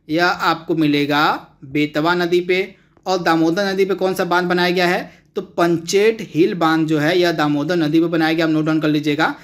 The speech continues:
दामोदर नदी पे जो है पंचेट हिल बांध बनाया गया है। और कृष्णा न-, नदी पर अलमट्टी बांध,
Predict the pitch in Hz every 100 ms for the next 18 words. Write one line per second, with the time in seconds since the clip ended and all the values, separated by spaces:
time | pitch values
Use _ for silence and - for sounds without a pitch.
0 | - - 147 151 147 156 185 156 160 160
1 | 156 147 202 - 156 151 147 - 185 226
2 | 226 330 - - 156 180 165 160 180 170
3 | 165 170 170 170 196 - - - 196 226
4 | - 180 196 208 196 202 190 180 202 208
5 | 208 202 - _ 170 165 160 160 202 190
6 | 180 180 185